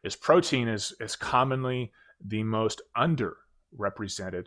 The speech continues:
macronutrient of the three in, in, in diets of, uh,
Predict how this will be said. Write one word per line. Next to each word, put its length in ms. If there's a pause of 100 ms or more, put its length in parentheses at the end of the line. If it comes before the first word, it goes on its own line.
(140)
macronutrient 880
of 180
the 100
three 360 (320)
in, 400
in, 280 (180)
in 360
diets 580 (420)
of, 260 (420)
uh, 260